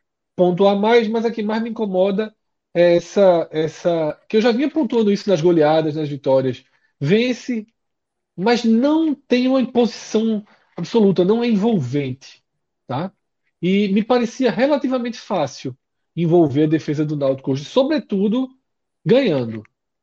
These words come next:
né? Sobretudo ganhando, em que o Náutico dava mais espaço. Mas, enfim, é, é a história que tá sendo contada na temporada,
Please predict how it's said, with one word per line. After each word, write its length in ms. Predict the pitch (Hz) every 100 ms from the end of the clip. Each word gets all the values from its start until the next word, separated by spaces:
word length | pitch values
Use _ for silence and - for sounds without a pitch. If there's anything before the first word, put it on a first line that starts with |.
| -
né? 120 | 135
Sobretudo 600 | 131 180 190 196 160 165
ganhando, 560 | 175 214 135 110 104 107 _ _
em 80 | 123
que 100 | 151
o 40 |
Náutico 280 | 139 135 135
dava 260 | 131 127 139
mais 220 | 135 135
espaço. 540 | - - 101 95 - 104 _ _ _ _ -
Mas, 160 | 254
enfim, 440 | 269 262 226 120 - _ _ _ -
é, 480 | 127 131 127 110
é 160 | 107 135
a 40 | 160
história 340 | - 147 170
que 60 | 170
tá 80 | 156
sendo 200 | 151 147
contada 460 | 170 135 131 135
na 80 | 135
temporada, 760 | 139 135 131 117 117 139 202